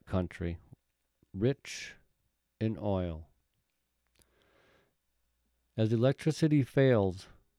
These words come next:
desperate Venezuelans buy spoiled meat. In a city once called the Saudi Arabia of Venezuela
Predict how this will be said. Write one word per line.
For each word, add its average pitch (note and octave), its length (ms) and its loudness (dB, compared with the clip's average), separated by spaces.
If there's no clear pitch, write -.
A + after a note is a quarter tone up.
desperate B2 460 0
Venezuelans B2 880 2
buy G#2+ 180 6
spoiled G#2+ 540 0
meat. G2 360 -4
In A2 140 2
a A2 80 4
city D#3+ 320 2
once C3+ 320 2
called B2+ 520 -2
the G2+ 100 0
Saudi C3+ 400 0
Arabia A#2 560 4
of F2+ 100 -2
Venezuela G#2+ 800 0